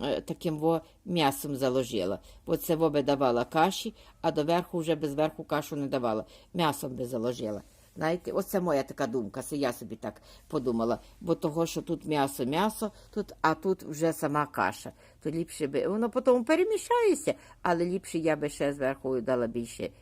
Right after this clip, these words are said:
м'яса. Тут трошки каші, може би, а зверху м'яса, щоб вся каша була така во, жовта, о, а не така.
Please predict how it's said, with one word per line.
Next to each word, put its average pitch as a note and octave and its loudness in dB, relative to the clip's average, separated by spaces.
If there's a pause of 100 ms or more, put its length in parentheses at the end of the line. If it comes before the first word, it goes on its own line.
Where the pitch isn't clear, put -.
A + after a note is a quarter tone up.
(160)
м'яса. E3 -4 (540)
Тут - -2
трошки - -6
каші, - -4
може - -12
би, A2+ -12 (280)
а B2+ -6
зверху C3+ -2
м'яса, C#3 -8
щоб - -10
вся C#3+ -8
каша C#3 -4
була B2 -4
така A#2 -6
во, G2+ -6 (240)
жовта, - -4 (300)
о, A#2+ -12 (280)
а B2 -12
не B2 -10
така. - -12